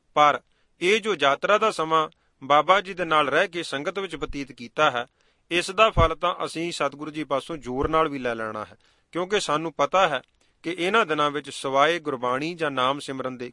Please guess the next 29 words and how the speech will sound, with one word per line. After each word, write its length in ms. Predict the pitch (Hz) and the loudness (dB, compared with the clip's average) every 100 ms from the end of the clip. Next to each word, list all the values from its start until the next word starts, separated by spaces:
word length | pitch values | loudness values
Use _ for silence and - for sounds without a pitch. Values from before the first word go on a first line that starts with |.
| _ | _
ਕੋਈ 320 | 160 180 208 | -4 -2 -4
ਵੀ 120 | 202 | -6
ਹੋਰ 220 | 165 165 | -4 -4
ਸੰਸਾਰਕ 560 | 151 156 139 135 139 139 | -6 -10 -2 0 0 -4
ਗੱਲ 240 | 123 120 | -6 -6
ਨਹੀਂ 140 | 131 175 | -6 -8
ਕੀਤੀ 400 | 120 - 123 123 _ _ _ _ | -12 -14 -14 -16 _ _ _ _
ਤੇ 100 | 160 | -2
ਨਾ 280 | 147 147 175 | 4 4 4
ਹੀ 120 | 190 | 0
ਪਤਾ 360 | - 139 175 180 | -2 2 2 2
ਰਿਹਾ 220 | 165 160 | 0 0
ਹੈ 140 | 151 | 0
ਕਿ 140 | 135 147 | -4 -6
ਬਾਕੀ 360 | 139 131 151 | -4 -6 -8
ਸੰਸਾਰ 480 | 131 143 131 123 123 | -12 -10 -4 -2 -2
ਵਿੱਚ 180 | 123 - | -6 -12
ਕੀ 220 | - 175 | -10 -4
ਵਰਤ 280 | 135 123 - | -4 -4 -6
ਰਿਹਾ 240 | 104 107 | -10 -10
ਹੈ। 100 | - _ _ _ _ _ _ | -14 _ _ _ _ _ _
ਪਿੱਛੇ 320 | 175 - 196 | -4 0 -2
ਬਾਕੀ 360 | 147 151 - 185 | 4 4 4 -4
ਪਰਿਵਾਰ 440 | 170 175 160 160 | -2 2 4 4
ਦੀ 100 | 151 | 0
ਯਾਦ 320 | 143 131 139 147 | 0 2 2 0
ਵੀ 120 | 160 | -8
ਭੁੱਲੀ 360 | 160 113 104 | -10 -12 -10
ਰਹੀ। 180 | 107 113 | -12 -12